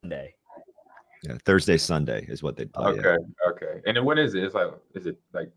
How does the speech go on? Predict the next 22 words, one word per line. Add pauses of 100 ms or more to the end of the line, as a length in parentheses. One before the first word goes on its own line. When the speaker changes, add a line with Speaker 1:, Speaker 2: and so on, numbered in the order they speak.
(120)
Speaker 3:
fall,
like,
later
this
year
or
in
the
s-,
no,
it's
not.
Speaker 1:
Uh,
Speaker 2:
Middle
December,
right
in
smack (100)
dab
in
Speaker 1:
December,
Speaker 2:
December.